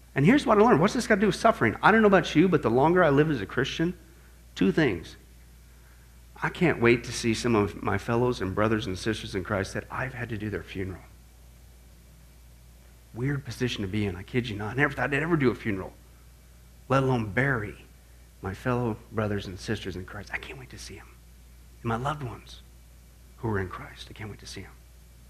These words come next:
Second thing is, the longer I live on this world with the suffering, the pain, day after day after day, and it's getting worse and worse and worse,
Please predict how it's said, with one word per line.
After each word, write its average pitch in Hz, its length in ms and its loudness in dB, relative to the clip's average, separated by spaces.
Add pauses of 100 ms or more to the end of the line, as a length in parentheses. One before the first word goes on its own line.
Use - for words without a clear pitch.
(420)
Second 170 300 4
thing 170 120 6
is, 180 160 4
the 120 80 -2
longer 143 260 6
I 139 40 4
live 143 180 2
on 139 80 4
this - 180 0
world 135 180 4
with 104 100 -6
the 92 60 -10
suffering, - 360 -4
the 113 80 0
pain, 131 360 0
day 127 260 -6
after 95 200 -8
day 131 360 -6
after 110 200 -12
day, 123 220 -2
and 107 80 -4
it's 95 100 -12
getting 113 300 -8
worse 135 260 0
and 104 160 -6
worse 143 240 4
and 110 180 -4
worse, 147 340 2